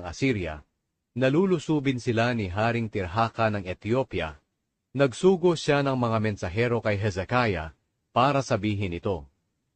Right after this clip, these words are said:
"Huwag kang magpaloko sa inaasahan mong Diyos."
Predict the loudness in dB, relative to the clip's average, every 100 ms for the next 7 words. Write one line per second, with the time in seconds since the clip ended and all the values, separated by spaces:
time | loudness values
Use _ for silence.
0 | _ _ 4 4 6 2 4 2 0 2
1 | 4 4 2 2 0 -2 _ _ _ _
2 | -6 0 2 2 2 0 0 2 2 0
3 | -2 0 -2 0 2 0 -2 -18